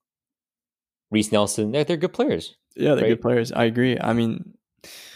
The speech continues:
Speaker 2: I don't know, man. It's something they get, that they gotta figure out. I mean, this weekend is the London Derby. The
Speaker 1: Oh, Spurs are gonna smash 'em.
Speaker 2: North London Derby. So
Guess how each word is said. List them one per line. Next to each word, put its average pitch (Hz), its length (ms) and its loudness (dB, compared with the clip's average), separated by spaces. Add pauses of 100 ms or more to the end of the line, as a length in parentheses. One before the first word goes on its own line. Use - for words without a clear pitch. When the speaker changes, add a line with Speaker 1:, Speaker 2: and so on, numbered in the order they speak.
(160)
Speaker 2:
I - 60 -8
don't 117 100 -4
know, 156 100 2
man. 127 300 0
It's 117 160 -2
something 123 400 0
they 117 120 4
get, 120 180 0
that 117 100 2
they 123 80 2
gotta 113 180 4
figure 117 220 2
out. 120 240 2
I 123 60 -2
mean, 113 260 0 (680)
this 135 220 2
weekend 117 560 2
is 110 360 2
the 110 180 2
London 113 300 2
Derby. 107 420 2 (1500)
The 110 240 0
Speaker 1:
Oh, 110 140 4
Spurs 120 340 2
are 110 40 2
gonna 92 120 -2
smash 90 360 0
'em. 85 220 -8
Speaker 2:
North 107 260 -4
London 107 200 0
Derby. 104 300 0
So 104 400 0